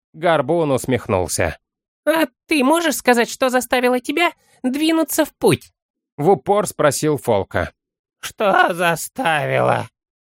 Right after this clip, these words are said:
Speaker 1: Тонкие губы Санделла кривились.
Speaker 2: "Я ощутил, что с юга на меня катится жаркая лавина силы, что оттуда исходит нечто,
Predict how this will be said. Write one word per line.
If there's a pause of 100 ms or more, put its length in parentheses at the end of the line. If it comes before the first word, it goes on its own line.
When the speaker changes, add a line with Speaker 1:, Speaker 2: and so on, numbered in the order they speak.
Speaker 1:
Тонкие
губы
Санделла
кривились. (480)
Speaker 2:
"Я
ощутил,
что
с
юга (300)
на
меня
катится
жаркая
лавина
силы, (560)
что (140)
оттуда (560)
исходит
нечто,